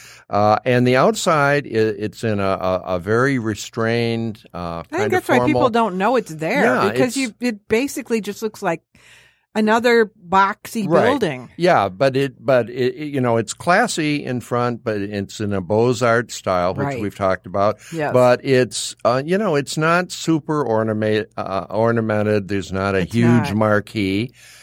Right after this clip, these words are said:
Speaker 1: You know, it's understated, and part of that was, uh, that they built it so quick,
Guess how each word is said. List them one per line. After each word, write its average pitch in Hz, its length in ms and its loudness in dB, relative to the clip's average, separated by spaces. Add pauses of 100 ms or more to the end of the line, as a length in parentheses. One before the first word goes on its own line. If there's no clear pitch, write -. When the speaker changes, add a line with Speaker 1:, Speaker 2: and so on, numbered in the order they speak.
(140)
Speaker 1:
You 135 100 0
know, 139 280 2
it's 160 180 -2
understated, 110 680 0
and 117 160 -4
part 165 240 0
of 180 120 -2
that 92 280 2
was, 92 460 -2 (540)
uh, 95 500 0 (120)
that 104 180 -4
they 117 100 0
built 120 300 2
it - 80 -4
so 92 240 -2
quick, 160 500 -2